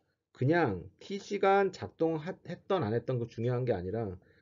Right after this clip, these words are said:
그냥 S 시간 더 작동했을 그 확률과 같다라는 겁니다. 그래서 과거에 T 시간을 작동했던 안 했던 그거는 상관하지 않겠다라는 것이 이 익스포넨셜 디스트리뷰션의 특성이에요.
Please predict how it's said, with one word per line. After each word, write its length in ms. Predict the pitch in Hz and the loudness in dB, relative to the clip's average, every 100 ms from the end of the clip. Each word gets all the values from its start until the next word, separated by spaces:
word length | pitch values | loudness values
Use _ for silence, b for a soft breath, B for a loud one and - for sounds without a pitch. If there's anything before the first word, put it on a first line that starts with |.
| b | b
그냥 200 | 131 135 | -4 0
S 340 | 202 226 208 | 2 2 2
시간 380 | 190 - 170 160 | 2 2 2 2
더 240 | - 110 131 | 2 4 4
작동했을 760 | 98 - 127 123 117 - 123 | 2 -4 0 2 0 2 0
그 120 | - 101 | 0 -2
확률과 480 | 143 160 120 113 | 0 0 2 2
같다라는 540 | - - - 92 90 85 | 0 -10 -10 -8 -8 -10
겁니다. 360 | 78 78 - - - - b b b b | -12 -14 -16 -18 -20 -20 b b b b
그래서 220 | - 113 | 2 2
과거에 640 | - 117 135 147 151 160 | 2 4 10 12 10 8
T 160 | - 180 | 2 -4
시간을 800 | - 175 165 160 156 160 160 151 - - | 0 2 4 6 6 6 4 0 -10 -16
작동했던 640 | 107 - 147 139 127 139 | -14 2 2 2 0 -2
안 160 | 87 101 | -2 -4
했던 380 | 98 123 147 147 | -2 -2 -2 -4
그거는 340 | - 98 120 | -6 -4 -4
상관하지 520 | - 131 131 110 107 | -4 -4 -2 0 -2
않겠다라는 680 | 107 82 110 - 92 85 80 | -4 -4 -8 -6 -4 -4 -4
것이 380 | 78 120 104 - b b b b | -4 0 0 -2 b b b b
이 100 | 107 | -2
익스포넨셜 720 | - 98 - 139 120 113 98 | 0 -6 0 4 6 8 6
디스트리뷰션의 720 | 85 - 90 78 78 92 107 | 4 -4 -2 -2 -2 0 -2
특성이에요. 580 | - - 160 95 76 | -4 0 2 2 -2